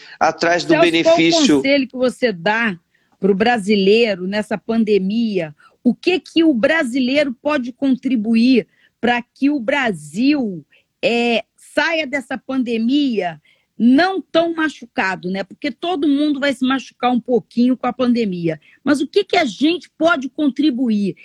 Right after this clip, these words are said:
Speaker 2: Em que que a gente pode contribuir pra que esse país, é, é, saia um pouco menos machucado do que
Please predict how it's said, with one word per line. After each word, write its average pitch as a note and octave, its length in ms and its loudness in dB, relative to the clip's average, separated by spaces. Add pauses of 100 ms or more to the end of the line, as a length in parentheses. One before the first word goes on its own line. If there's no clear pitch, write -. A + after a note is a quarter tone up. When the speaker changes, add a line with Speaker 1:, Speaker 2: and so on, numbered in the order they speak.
(140)
Speaker 2:
Em D4 160 4
que G4 320 0
que - 120 -2
a D#4+ 60 2
gente C#4 260 -2
pode C#4+ 320 -2
contribuir B3 800 0 (260)
pra B3+ 160 0
que D4 140 -6
esse C4+ 240 -4
país, C4 580 0 (280)
é, B3 400 0
é, A#3 240 -2
saia D#4+ 560 -6
um D4 160 -6
pouco F#4+ 420 -2
menos D#4 340 -6
machucado C4+ 680 -6
do A#3+ 120 -8
que C#4 400 -2